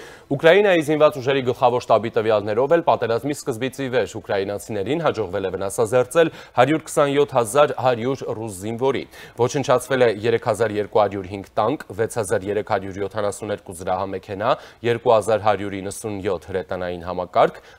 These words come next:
համազարգային կրակի չորս հարյուր հիսուն երեք, հակաօդային պաշտպանության երկու հարյուր քսանմեկ համակարգեր, երկու հարյուր իննսուներեք ինքնաթիռ և երկու հարյուր ութսուն չորս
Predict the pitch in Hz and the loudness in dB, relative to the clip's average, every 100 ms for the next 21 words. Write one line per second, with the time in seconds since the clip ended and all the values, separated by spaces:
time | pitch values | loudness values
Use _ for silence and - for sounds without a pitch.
0 | - 131 131 135 - 180 190 139 127 139 | -2 0 0 0 0 -2 0 0 0 -2
1 | 127 - 110 113 98 95 87 85 95 87 | -6 -4 -2 0 -2 -4 -10 -12 -10 -4
2 | 95 120 - - 113 127 127 127 151 131 | -2 -2 -4 -8 2 2 2 0 0 -2
3 | - 123 117 - 117 110 98 104 - 98 | 0 -2 -2 -2 -2 -2 -4 -4 0 0
4 | 98 92 - 95 90 80 87 90 101 95 | 0 -8 -8 -6 -8 -10 -10 -6 -6 -6
5 | - 131 - - - 117 110 131 117 143 | 0 -2 -2 -16 -8 -4 2 4 4 4
6 | 175 127 117 123 104 92 - 98 127 117 | -2 -4 -4 -4 -2 -4 -6 -6 -4 -2
7 | 156 175 - 110 131 165 123 - 101 90 | 0 -2 -2 0 0 2 -2 2 2 2
8 | 135 143 - 101 87 - 87 - | -4 -6 -8 -12 -8 -6 -8 -10